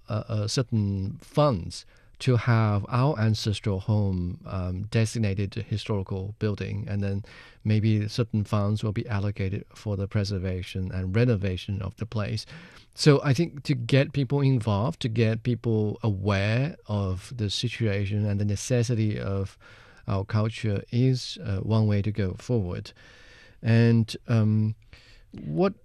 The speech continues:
what about, um, the case of, um, really raising people's awareness? In fact, the wa-, awareness really, uh, has to be, uh, increased over time. Even at the government level, at the, uh, national level, we've seen,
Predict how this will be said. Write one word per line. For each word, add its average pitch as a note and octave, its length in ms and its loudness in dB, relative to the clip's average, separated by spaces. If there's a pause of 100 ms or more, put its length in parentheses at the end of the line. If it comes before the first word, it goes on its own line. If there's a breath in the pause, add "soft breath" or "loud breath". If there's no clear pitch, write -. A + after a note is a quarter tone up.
(220)
what E3+ 200 2
about, D#3 460 4 (220)
um, A2+ 800 2
the B2 100 2
case C3 580 4 (140)
of, G#2 600 0 (160)
um, G2 500 0 (920 loud breath)
really C3 300 6
raising A2+ 600 4
people's G#2 420 -4
awareness? G2+ 480 0
In D3 160 6
fact, C#3 300 0
the C3+ 100 2
wa-, C3 560 2 (100)
awareness B2 760 4
really, A#2 440 2
uh, G2 200 -2
has C3+ 420 0
to - 100 -4
be, G2+ 460 0 (100)
uh, F#2 280 -2 (180)
increased A2 640 2
over G#2 300 -2
time. G#2+ 320 -2 (280 loud breath)
Even G3+ 380 2 (100)
at C#3 160 0
the C#3+ 60 -2
government D3 480 2
level, B2 340 2
at G2 180 -2
the, G2+ 380 0
uh, F#2+ 100 -2
national A#2 640 2
level, A#2+ 360 0
we've G2+ 240 -2
seen, G#2 360 0